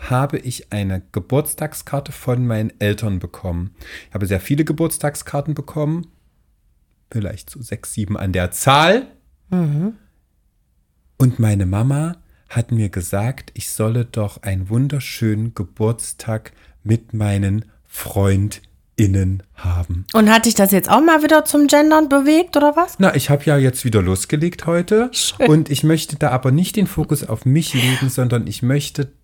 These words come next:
Speaker 1: da meiner Mutter dann ein ganz großes Lob aussprechen.
Speaker 2: Mhm.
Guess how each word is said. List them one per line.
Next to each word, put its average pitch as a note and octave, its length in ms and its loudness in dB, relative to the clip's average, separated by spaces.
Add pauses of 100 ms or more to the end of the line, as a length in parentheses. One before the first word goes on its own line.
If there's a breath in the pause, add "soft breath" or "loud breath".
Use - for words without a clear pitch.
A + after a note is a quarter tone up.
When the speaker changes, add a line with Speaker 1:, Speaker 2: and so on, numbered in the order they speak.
(120)
Speaker 1:
da B2+ 380 0
meiner A2+ 360 0
Mutter B2 480 -2 (320 soft breath)
dann A#2 360 2
ein A2 80 -2
ganz A#2 280 0
großes F#2 400 -4
Lob F2 260 -2
aussprechen. - 720 -10
Speaker 2:
Mhm. G3+ 380 4